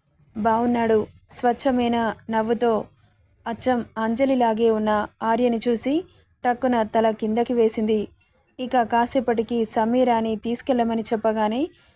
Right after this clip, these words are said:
నీలిమ అక్కడి నుండి తనని లోపలికి తీసుకెళ్ళింది. "చెప్పు ఆర్య, తను నచ్చిందా?" "నచ్చింది బావగారు." "Thank you ఆర్య, తన గురించి తెలిసి కూడా పెళ్లి చేసుకోవడానికి ముందుకొచ్చావు. నువ్వు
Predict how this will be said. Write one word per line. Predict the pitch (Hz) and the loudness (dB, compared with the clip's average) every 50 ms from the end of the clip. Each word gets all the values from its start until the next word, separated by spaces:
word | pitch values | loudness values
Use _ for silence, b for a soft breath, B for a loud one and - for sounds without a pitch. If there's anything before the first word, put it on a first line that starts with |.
| b b b | b b b
నీలిమ | 254 254 262 262 269 262 269 247 254 247 233 214 - _ - | -4 -2 0 0 0 0 0 0 0 -2 -2 -4 -8 _ -6
అక్కడి | 233 233 240 - 269 262 254 | -6 -6 -2 -2 -2 0 0
నుండి | 247 240 233 247 | -2 -2 -2 -4
తనని | 226 240 233 226 220 220 220 214 214 208 - 202 | -4 -4 -6 -4 -4 -4 -4 -4 -6 -6 -4 -2
లోపలికి | 226 226 226 247 254 262 262 233 | 0 0 0 0 -2 -2 -2 -4
తీసుకెళ్ళింది. | 247 240 - - - 220 220 220 220 214 226 220 208 - _ _ _ - - - _ _ _ _ | -8 -8 -4 -2 0 0 0 0 -2 -4 -4 -6 -6 -10 _ _ _ -20 -20 -20 _ _ _ _
"చెప్పు | - - 226 208 - 240 | -2 -2 -2 0 0 -2
ఆర్య, | 240 233 220 220 220 233 269 349 359 - _ _ _ _ | 0 0 0 -2 -4 -4 -4 -6 -6 -10 _ _ _ _
తను | _ 233 233 233 233 226 220 208 - - - - - - _ _ - | _ -6 -6 -4 -4 -4 -6 -8 -10 -16 -20 -20 -20 -20 _ _ -8
నచ్చిందా?" | 226 214 208 - - 254 240 240 240 285 381 381 - - _ _ _ _ | -8 -8 -6 -4 -4 -2 -2 0 0 -2 -4 -6 -12 -20 _ _ _ _
"నచ్చింది | 247 233 226 220 - - 262 254 262 | -8 -6 -6 -6 -6 -4 -2 -2 0
బావగారు." | 254 269 254 233 220 214 220 214 214 214 214 208 214 _ _ _ _ _ _ _ _ - | 0 0 -2 -2 -2 -2 -2 -2 -2 -4 -6 -8 -10 _ _ _ _ _ _ _ _ -10
"Thank | 220 214 214 220 | -6 -6 -6 -4
you | - 254 254 | -2 -2 0
ఆర్య, | 247 240 233 233 226 220 220 220 220 _ _ _ _ _ _ _ _ _ _ | 0 -2 -4 -4 -6 -6 -8 -10 -12 _ _ _ _ _ _ _ _ _ _
తన | - 240 240 247 | -10 -6 -4 -4
గురించి | 247 247 254 254 240 240 - 254 | -2 -2 -2 -2 -2 -4 -4 -6
తెలిసి | 233 - 226 220 233 247 - 277 254 | -4 -2 -2 -4 -4 -4 -6 -8 -4
కూడా | - 262 247 240 233 | -2 -2 -2 -2 -2
పెళ్లి | 226 - 220 226 254 254 | -4 -4 -2 -2 -2 -2
చేసుకోవడానికి | - 269 247 254 - - 233 220 220 220 220 214 - 226 220 | 0 -2 -2 -2 -2 -4 -4 -2 -4 -4 -6 -6 -6 -6 -4
ముందుకొచ్చావు. | 214 214 214 214 214 214 247 247 233 220 - 226 202 202 202 - _ _ _ _ _ _ _ _ _ _ _ _ - | -4 -4 -6 -4 -2 -2 0 -2 -2 -4 -4 -6 -4 -6 -6 -10 _ _ _ _ _ _ _ _ _ _ _ _ -8
నువ్వు | 240 247 240 262 262 | -8 -4 0 0 0